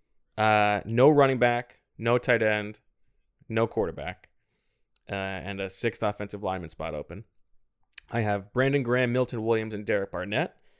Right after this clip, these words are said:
I need an extra defensive tackle and a defensive lineman. I have no linebackers, and then I have Darius Slay, Josiah Scott, Michael Jacquet, Rodney McLeod, Avonte Maddox with one extra safety slash linebacker spot.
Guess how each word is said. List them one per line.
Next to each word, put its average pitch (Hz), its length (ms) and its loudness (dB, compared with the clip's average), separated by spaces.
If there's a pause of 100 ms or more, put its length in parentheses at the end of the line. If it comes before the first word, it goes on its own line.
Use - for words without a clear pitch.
(280)
I 104 60 -8
need 104 160 -4
an 104 100 -4
extra 104 300 -6
defensive 104 400 -10
tackle 101 340 -4
and 98 80 -8
a 98 60 -10
defensive 90 420 -12
lineman. 151 380 -4 (500)
I 98 80 -12
have 98 120 -6
no 135 200 6
linebackers, 127 840 2 (280)
and 107 80 -8
then 101 100 -4
I 101 60 -4
have 101 260 -6
Darius 143 380 2
Slay, 104 440 0 (220)
Josiah 107 380 2
Scott, 92 420 -4
Michael 110 240 -4
Jacquet, 87 460 -8
Rodney 113 320 2
McLeod, 78 460 -8
Avonte 98 400 -8
Maddox 82 420 -12
with 95 160 -10
one 101 340 -2
extra - 520 -8
safety 95 360 -8
slash 90 420 -6
linebacker 82 480 -12
spot. - 320 -14